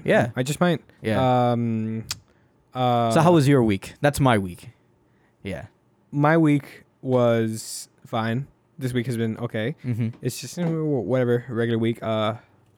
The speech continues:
Speaker 2: last night, I fucking saw Overlord.
Speaker 1: Ooh.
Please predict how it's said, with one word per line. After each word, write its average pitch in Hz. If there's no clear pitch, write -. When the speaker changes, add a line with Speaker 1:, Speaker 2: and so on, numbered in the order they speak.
Speaker 2:
last 135
night, 139
I 117
fucking 123
saw 113
Overlord. 127
Speaker 1:
Ooh. 359